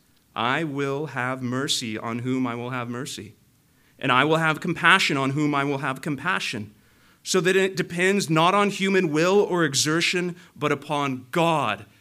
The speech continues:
who has mercy. Do you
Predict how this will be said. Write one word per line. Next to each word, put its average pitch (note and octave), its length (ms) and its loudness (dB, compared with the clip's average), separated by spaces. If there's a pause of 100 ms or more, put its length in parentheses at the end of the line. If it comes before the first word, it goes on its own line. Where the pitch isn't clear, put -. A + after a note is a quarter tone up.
who D3 140 -6
has D3 540 0 (180)
mercy. B2+ 720 0 (2750)
Do E3+ 220 -2
you E3 500 -4